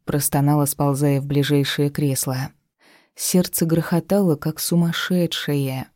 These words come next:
не желая принимать то, что видели глаза. Ее сын летает? Но как?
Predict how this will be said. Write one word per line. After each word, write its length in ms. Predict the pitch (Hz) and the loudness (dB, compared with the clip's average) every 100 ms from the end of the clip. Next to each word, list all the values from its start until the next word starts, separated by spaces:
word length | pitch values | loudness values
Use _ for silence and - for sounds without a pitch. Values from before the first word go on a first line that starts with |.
| - | 0
не 200 | 165 165 | 2 4
желая 420 | 160 180 202 156 | 4 4 4 4
принимать 560 | - 143 143 185 185 - | 2 2 4 2 0 -2
то, 120 | 165 | -4
что 200 | - 156 | -2 -2
видели 360 | 147 147 147 | 0 2 2
глаза. 720 | 147 151 170 165 175 147 120 - _ _ _ _ | 2 2 2 2 2 0 -2 -8 _ _ _ _
Ее 400 | 147 147 139 143 | 2 4 4 0
сын 400 | - - 165 165 | 0 0 2 4
летает? 1040 | 156 147 - 156 185 220 190 - - - _ _ _ _ | 4 0 -2 -4 -2 -2 -6 -10 -18 -18 _ _ _ _
Но 520 | 160 151 147 143 143 - - | 2 4 6 4 2 -4 -10
как? 720 | - 180 214 - - - | -4 0 -2 -4 -14 -20